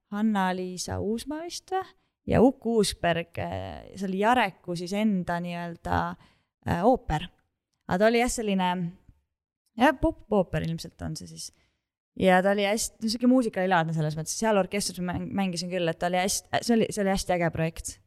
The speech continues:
Et see oli sihuke Katusemees oli seal nimi, mäletan veel. Et olen küll, ja ma olen orkestriga, oleme teinud mingisuguseid selliseid, ma mäletan ühte Ruja projekti ja nii edasi, et ma olen, äh, mingi periood mängisin ikka orkestrites ka ja Otsa kooli ajal ka. Et siis olid ka mingid muusikalid ja asjad, kus ma nagu mängisin orkestris.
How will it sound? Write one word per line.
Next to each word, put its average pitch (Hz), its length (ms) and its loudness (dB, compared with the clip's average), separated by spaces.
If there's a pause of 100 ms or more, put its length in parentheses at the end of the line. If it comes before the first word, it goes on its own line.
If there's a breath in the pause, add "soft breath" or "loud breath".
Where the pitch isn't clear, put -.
Et - 140 -8 (100)
see 180 140 2
oli 170 100 -4
sihuke 170 280 -2 (120)
Katusemees 160 720 -2
oli 156 80 -8
seal 160 160 -8
nimi, 156 240 -6
mäletan 147 400 -10
veel. 78 80 -12 (480)
Et - 160 -2
olen 247 160 2
küll, 240 120 0
ja 208 80 0
ma 214 40 -2
olen 226 140 0
orkestriga, 208 500 -2
oleme 170 240 0
teinud 180 320 -2
mingisuguseid 165 560 -10
selliseid, 165 560 -10
ma 170 140 -6
mäletan 170 200 -10
ühte 170 140 -8
Ruja 180 280 4
projekti 165 520 -8
ja 165 80 -6
nii 170 80 -8
edasi, 170 240 -8
et - 80 -12
ma 180 80 -6
olen, 180 260 -8
äh, 175 160 -8
mingi 214 380 6
periood 180 240 -2
mängisin 170 320 -10
ikka - 160 -10
orkestrites - 480 -14
ka 165 160 -6
ja 180 160 -8
Otsa 180 240 -4
kooli 175 160 -6
ajal 170 160 -6
ka. 170 140 -6 (760)
Et - 140 -8
siis 170 100 -4
olid 165 140 -2
ka 180 80 -2
mingid 165 160 -8
muusikalid 170 500 -4
ja 165 80 -6
asjad, 165 320 -10
kus - 220 -20
ma 160 160 -10
nagu 82 160 -12
mängisin 82 320 -10
orkestris. - 460 -12